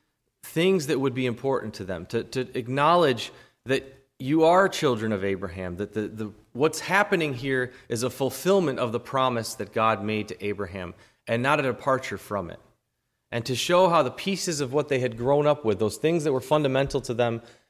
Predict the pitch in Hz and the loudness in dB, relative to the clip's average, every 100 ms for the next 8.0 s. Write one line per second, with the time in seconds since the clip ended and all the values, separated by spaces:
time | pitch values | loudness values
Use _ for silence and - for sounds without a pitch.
0 | _ 123 120 110 123 131 170 185 170 147 | _ 2 2 0 -2 2 2 4 2 4
1 | - - - _ _ _ - 117 131 170 | -2 -10 -16 _ _ _ -6 0 4 6
2 | 175 156 - 107 92 90 101 - 156 190 | 4 0 2 0 0 -4 -8 0 2 2
3 | - 120 - 92 95 101 170 156 147 107 | 2 -2 -2 -6 -6 -2 -2 4 4 6
4 | 147 190 208 - 160 143 139 123 113 - | 4 4 2 4 4 4 0 0 -4 -4
5 | 160 - - - _ _ _ _ _ _ | -6 -6 -8 -10 _ _ _ _ _ _
6 | _ 123 - - _ - - 143 190 160 | _ 2 2 -6 _ -12 2 6 6 6
7 | 175 170 139 147 143 131 139 135 123 117 | 6 4 4 2 2 2 2 4 2 -2